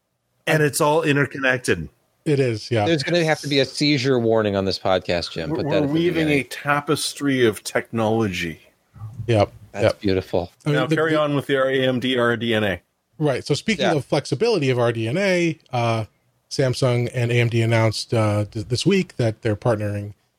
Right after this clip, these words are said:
Speaker 2: for adding the R D N A, yeah, structure, or what, what do you call it? Pl-, platform architecture?
Speaker 3: Architecture?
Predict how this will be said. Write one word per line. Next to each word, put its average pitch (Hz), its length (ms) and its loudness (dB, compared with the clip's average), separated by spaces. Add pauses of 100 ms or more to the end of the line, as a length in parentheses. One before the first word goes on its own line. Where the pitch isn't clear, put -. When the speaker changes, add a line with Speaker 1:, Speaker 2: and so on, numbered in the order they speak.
(280)
Speaker 2:
for 104 320 0 (540)
adding 131 380 2 (120)
the 117 340 -2 (420)
R 147 120 2
D 123 140 0
N 123 80 4
A, 117 360 0 (800)
yeah, - 320 -6
structure, 131 500 0 (180)
or 113 80 -2
what, 123 200 0
what 143 80 2
do 131 40 0
you 117 40 -2
call 107 200 -2
it? - 100 -14
Pl-, - 140 0
platform 135 480 0
architecture? 123 420 0
Speaker 3:
Architecture? 123 480 0